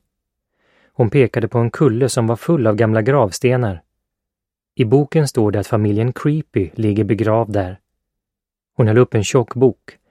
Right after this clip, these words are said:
Den hette Creepy, en stads historia.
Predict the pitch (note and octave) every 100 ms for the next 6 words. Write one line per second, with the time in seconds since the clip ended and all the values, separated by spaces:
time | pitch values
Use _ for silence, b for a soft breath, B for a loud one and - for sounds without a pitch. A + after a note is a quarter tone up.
0 | b b b b A#2 A2+ B2+ - A#2 A2+
1 | G#2 _ _ _ _ - D#3 D3 - F#2+
2 | D2+ _ _ _ _ _ A#2 G#2 - A#2+
3 | A#2+ B2+ - C#3 B2 A2+ G#2 G#2+